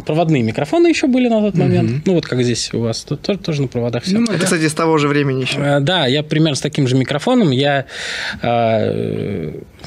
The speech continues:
Speaker 1: да, по-моему, там стендап был из разряда, что, ну, что нужно было раньше, чтобы отправить, э, почтовое сообщение? Ну, нужно было поймать голубя. И там за ближайшим голубем я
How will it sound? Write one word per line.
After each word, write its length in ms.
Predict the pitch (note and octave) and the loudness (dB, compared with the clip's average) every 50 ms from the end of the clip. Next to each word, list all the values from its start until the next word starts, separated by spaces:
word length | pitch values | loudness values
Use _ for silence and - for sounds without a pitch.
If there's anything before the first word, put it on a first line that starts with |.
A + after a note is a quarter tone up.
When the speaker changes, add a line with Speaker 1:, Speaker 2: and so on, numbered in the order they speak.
| - | -6
Speaker 1:
да, 140 | - - C#3 - | -2 -2 -2 0
по-моему, 260 | - C#3 D3 C#3+ C3 | 0 0 0 0 0
там 160 | - C#3+ F3+ | 0 -2 -2
стендап 320 | - - D#3+ D3 E3+ G#3+ | -2 -2 -2 0 0 0
был 220 | G3 D#3 D3 C#3 C3 | 2 2 2 2 4
из 100 | B2 C3 | 2 2
разряда, 400 | C#3 C#3 C3+ C#3 C#3 C3+ B2+ A#2+ | 2 2 2 2 0 0 0 -2
что, 320 | - - - C3+ B2 A#2 | -4 -2 0 0 2 2
ну, 220 | A#2 E3+ A#3+ A#3 D3+ | 2 2 2 2 0
что 340 | - - A#3+ B3+ B3 G3 D#3 | 0 0 2 2 4 4 4
нужно 260 | D#3 F#3 E3+ - D#3 | 2 2 2 0 0
было 200 | B2 C3+ B2+ B2 | 0 2 0 2
раньше, 420 | C3+ G3 B3 A#3 - - F#3 F3 | 2 2 2 2 2 0 0 -2
чтобы 340 | D#3+ - - D3+ B2 A2+ A2+ | -2 -2 -4 -2 0 0 0
отправить, 540 | A2 A2 - D3+ E3 E3 D3+ C#3 - - - | -2 -2 -2 -2 0 0 0 -2 -4 -6 -8
э, 220 | - A2+ B2 A#2+ A2+ | -4 -2 -2 -2 -2
почтовое 400 | - B2+ - - - D3 C#3+ B2+ | -2 -4 -2 0 0 0 0 0
сообщение? 520 | B2+ - B2+ B2 - - B2 A#2 A#2 B2 | 0 -2 -2 -2 -2 -2 -2 0 2 2
Ну, 220 | E3+ C#4 E4 C4 - | 4 4 4 4 4
нужно 280 | D3+ A#3 D4+ B3+ A#3+ A#3 | 2 2 4 4 4 4
было 200 | G#3+ A#3+ A3 F#3+ | 4 4 4 2
поймать 440 | - E3+ D#3 D#3 F#3+ F#3+ D#3+ C#3+ | 2 2 2 2 2 2 2 2
голубя. 440 | C3 C3 E3+ D#3+ D3+ D3 B2 A#2 A#2 - - - - | 2 4 4 4 4 4 2 2 0 -2 -2 -4 -2
И 140 | - C#4+ C4+ | 0 0 0
там 220 | B3+ G3+ D#3+ D3+ | 2 2 2 4
за 100 | C#3+ E3+ | 4 4
ближайшим 480 | E3 D#3 D#3+ E3+ G3 G#3+ G#3 - E3 C#3+ | 4 4 2 4 2 2 2 2 0 2
голубем 420 | C3+ E3+ F#3 F3 D3 B2+ B2 A#2+ | 4 4 4 4 2 2 0 0
я 240 | A#2+ A#2+ C3+ D3 C#3+ | 0 0 0 -2 -2